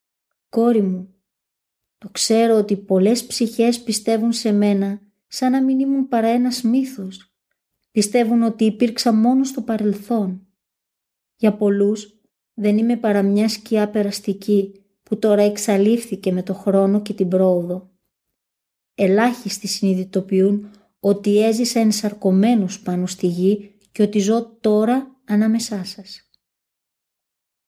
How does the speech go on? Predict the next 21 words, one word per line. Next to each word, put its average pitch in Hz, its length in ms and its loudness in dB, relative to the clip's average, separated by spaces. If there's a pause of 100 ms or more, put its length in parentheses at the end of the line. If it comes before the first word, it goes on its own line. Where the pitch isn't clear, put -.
(400)
Είμαι 202 340 2
όλα 233 360 2
όσα 233 320 -2
προ-, 202 320 -2
παρήλθαν 190 840 0 (760)
και 196 140 0
όσα 202 320 0
θα 208 160 -6
παρέλθουν. 185 800 -4 (1000)
Γνωρίζω 196 500 4
τους - 140 -8
φόβους 180 480 -4
τους. - 420 -14 (640)
Γνωρίζω 202 460 2
τα 214 140 -2
άγχη 202 400 0
τους. - 380 -14 (680)
Γνωρίζω 208 560 2
τις 196 220 -6
αδυναμίες 185 680 0
τους. - 420 -12